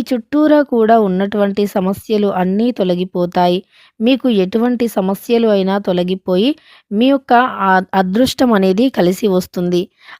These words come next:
అలానే కుటుంబ పరంగా కావచ్చు, ఇంకా మీకు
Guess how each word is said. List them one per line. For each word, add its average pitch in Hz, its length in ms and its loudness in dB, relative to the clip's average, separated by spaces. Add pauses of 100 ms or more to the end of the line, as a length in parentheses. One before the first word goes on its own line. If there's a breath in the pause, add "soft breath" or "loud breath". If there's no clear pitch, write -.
అలానే 269 480 6
కుటుంబ 233 420 0
పరంగా 202 460 2
కావచ్చు, 185 560 0
ఇంకా 233 320 0
మీకు 233 280 0